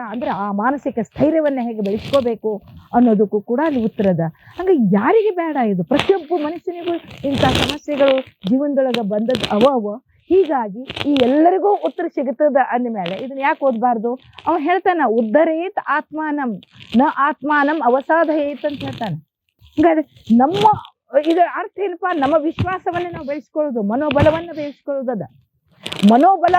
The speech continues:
ಬೆಳೆಸ್ಕೊಂಡಾಗನೇ ನಾವು ನಮ್ಮ ಜೀವನವನ್ನ ಸಾಧಿಸ್ಲಿಕ್ಕೆ ಸಾಧ್ಯದ. ಸಾಧಕರಿಗೆ ಉತ್ತರ ಅದ ಇಲ್ಲಿ, ಎಲ್ಲ ಕೈ ಚೆಲ್ಲಿದವ್ರಿಗೂ ಉತ್ತರ ಅದ. ಭಾರತದ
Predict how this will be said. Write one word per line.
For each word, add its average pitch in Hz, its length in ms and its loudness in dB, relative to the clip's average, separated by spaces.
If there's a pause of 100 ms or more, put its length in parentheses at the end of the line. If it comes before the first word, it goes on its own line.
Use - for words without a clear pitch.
ಬೆಳೆಸ್ಕೊಂಡಾಗನೇ 339 840 -4
ನಾವು 320 180 -8
ನಮ್ಮ 285 240 -6
ಜೀವನವನ್ನ 269 640 -6
ಸಾಧಿಸ್ಲಿಕ್ಕೆ 247 600 -4
ಸಾಧ್ಯದ. 226 400 -2 (840)
ಸಾಧಕರಿಗೆ 320 640 4
ಉತ್ತರ 330 380 -6
ಅದ 277 100 -6
ಇಲ್ಲಿ, 156 360 -2 (1400)
ಎಲ್ಲ 294 220 6 (140)
ಕೈ 302 160 6
ಚೆಲ್ಲಿದವ್ರಿಗೂ 330 600 0
ಉತ್ತರ 262 260 -2
ಅದ. 175 140 -4 (1500)
ಭಾರತದ 262 520 4